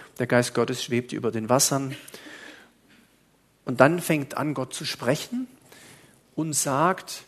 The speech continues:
das wissen vielleicht auch einige von uns, was er zuerst sagt, und Gott sprach, "Es werde Licht." Und es wurde Licht. Und nachdem Gott da das gesprochen hat und das Licht geworden war, machte er etwas, nämlich, äh, und Gott sah, dass das Licht gut war,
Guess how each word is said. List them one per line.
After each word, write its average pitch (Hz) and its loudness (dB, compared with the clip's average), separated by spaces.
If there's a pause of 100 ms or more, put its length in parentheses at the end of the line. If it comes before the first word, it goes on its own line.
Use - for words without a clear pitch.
(240)
das - -12
wissen 151 -4
vielleicht 139 0
auch 123 -4
einige 127 0
von 131 -2
uns, 135 -2
was 123 0
er 131 -4
zuerst 127 0
sagt, 131 2
und 123 -2
Gott 139 2
sprach, 127 2
"Es 123 2
werde 127 2
Licht." 127 -4 (680)
Und 147 -4
es 135 -2
wurde 196 6
Licht. 220 0 (1160)
Und 147 0
nachdem 151 6
Gott 170 2
da 151 10
das 143 2
gesprochen 156 0
hat 180 2
und 143 -2
das 131 -4
Licht - -8
geworden 151 2
war, 156 4
machte 120 0
er 131 4
etwas, 113 -2
nämlich, 156 0 (1120)
äh, 139 2
und 139 0
Gott 170 2
sah, 156 6
dass 160 0
das 131 -2
Licht 131 -6
gut 226 -2
war, 139 4